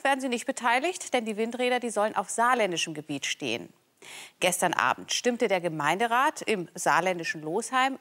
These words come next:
über die umstrittenen Pläne ab. Mit dabei die Greimerater,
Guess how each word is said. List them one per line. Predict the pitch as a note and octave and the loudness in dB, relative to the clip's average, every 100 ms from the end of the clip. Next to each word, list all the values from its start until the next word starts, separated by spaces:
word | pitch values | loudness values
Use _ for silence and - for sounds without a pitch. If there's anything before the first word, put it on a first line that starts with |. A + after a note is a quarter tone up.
| - | -6
über | A3 C4+ C#4 | -4 0 0
die | C4 | 0
umstrittenen | - C4 - A3+ A#3 A3+ | -4 -6 -4 -4 -2 -4
Pläne | - G#3+ A3+ - | 0 0 0 2
ab. | D3 - - - - - - | 2 0 -8 -14 -12 -12 -8
Mit | - A3 | 0 4
dabei | D4+ C4 A#3 C4 D#4+ - | 4 4 4 4 2 -2
die | C#4 | -6
Greimerater, | - G3 F3 D#3 A2 A#2+ G2+ | 0 2 4 2 2 2 0